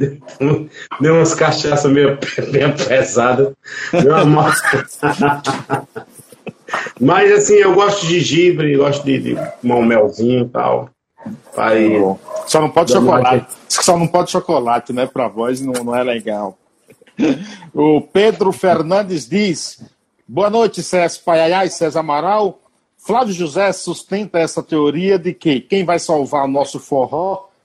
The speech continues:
Speaker 2: é o Sudeste."
Speaker 1: Hum.
Speaker 2: Jurandir da
Speaker 1: Ele
Speaker 2: Feira. Pode falar, pode falar.
Speaker 1: Desculpa, mas quem foi que falou isso? Pedro, Pedro Fernandes.
Speaker 2: Pedro Fernandes.
Speaker 1: Pedro Fernandes. Querido Pedro.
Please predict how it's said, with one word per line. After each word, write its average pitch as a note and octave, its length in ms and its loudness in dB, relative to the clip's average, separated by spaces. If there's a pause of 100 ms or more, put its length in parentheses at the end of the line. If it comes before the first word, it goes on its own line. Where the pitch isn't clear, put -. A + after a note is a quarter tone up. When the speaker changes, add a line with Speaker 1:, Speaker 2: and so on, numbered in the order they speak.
(160)
Speaker 2:
é D#3 100 2
o F3 140 0
Sudeste." E3 1120 -4 (1600)
Speaker 1:
Hum. A2 760 -2 (280)
Speaker 2:
Jurandir D#3 540 2
da D#3 80 4
Speaker 1:
Ele D#3 120 0
Speaker 2:
Feira. D3+ 340 -2 (800)
Pode E3+ 160 -2
falar, E3+ 280 2
pode C#3+ 180 -2
falar. C3+ 340 -4 (880)
Speaker 1:
Desculpa, - 520 2
mas E3+ 180 0
quem G#3 200 4
foi F#3 160 4
que - 60 0
falou F3+ 260 4
isso? G#3 920 6
Pedro, E3 540 4 (240)
Pedro - 240 2
Fernandes. A#2+ 720 0
Speaker 2:
Pedro D3 200 0
Fernandes. A#2+ 420 2 (200)
Speaker 1:
Pedro F3 160 0
Fernandes. C3+ 580 2 (1200)
Querido C#3+ 480 0
Pedro. C3+ 540 2